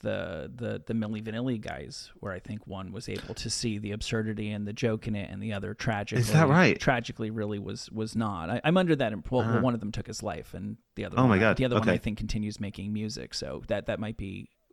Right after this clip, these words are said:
Speaker 1: whether or not the specifics fit, yeah, we, we know what we're, what we're getting at here. What do you mean by succumbing to the lure of the linear narrative? I'm familiar with the concept of us telling ourselves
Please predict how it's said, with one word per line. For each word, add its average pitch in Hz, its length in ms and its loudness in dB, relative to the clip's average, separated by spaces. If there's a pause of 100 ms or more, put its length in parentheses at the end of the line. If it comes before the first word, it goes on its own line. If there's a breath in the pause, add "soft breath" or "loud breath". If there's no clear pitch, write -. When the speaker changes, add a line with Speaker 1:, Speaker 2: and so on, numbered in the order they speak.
(720)
Speaker 1:
whether 190 220 6
or 170 40 6
not 139 100 2
the - 60 -14
specifics 131 520 2
fit, - 200 -6
yeah, 113 180 -2
we, 120 220 -2
we 120 100 0
know 113 120 0
what 95 120 -4
we're, 110 300 -2
what 113 100 -4
we're 123 80 -4
getting 120 300 -2
at - 100 -6
here. 117 220 -2 (240 loud breath)
What - 80 2
do - 20 4
you 277 60 4
mean 285 160 2
by 214 220 4 (340 loud breath)
succumbing 190 480 4
to - 80 -2
the 165 120 4
lure 143 400 6
of 127 220 0
the 131 80 2
linear 127 540 2
narrative? 127 640 0
I'm 147 160 4
familiar 175 380 2
with 190 100 2
the 151 80 -6
concept 135 680 -2
of 113 200 -4 (420)
us - 380 0
telling 151 400 0
ourselves 123 920 0